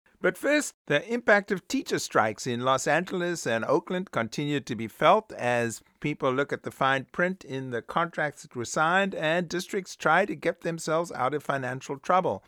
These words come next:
In both Los Angeles and Oakland, the county superintendent of schools is playing a key role in getting districts in their jurisdiction on track. This week, we caught up with Alameda County Superintendent of Schools, Karen Monroe,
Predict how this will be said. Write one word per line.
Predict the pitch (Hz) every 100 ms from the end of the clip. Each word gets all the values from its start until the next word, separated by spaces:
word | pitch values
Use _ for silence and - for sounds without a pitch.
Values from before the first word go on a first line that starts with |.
| _ -
In | 127
both | 139 151 -
Los | 139 139
Angeles | 143 156 165 160 -
and | 123 127 -
Oakland, | 160 - 233 220
the | 151
county | - - 220 208
superintendent | 185 - 220 180 160 196 190 170
of | 135
schools | - - 160 208 247 208 - -
is | 135 127
playing | - 165 170
a | 156
key | - - 247
role | 202 202 139 -
in | 139
getting | 139 147 160
districts | 143 147 - 156 147 - - 151
in | 156
their | 143
jurisdiction | 123 139 127 120 123 - 120 120
on | 113 120 123
track. | - 120 85 - _ _ -
This | 208
week, | 285 277 214
we | 165
caught | 196 196
up | 185 -
with | 160
Alameda | 170 151 156 170 165
County | 165 165 151
Superintendent | 170 156 143 - 151 147
of | 139
Schools, | - 151 156 151
Karen | - 151 156 139
Monroe, | 131 127 139 190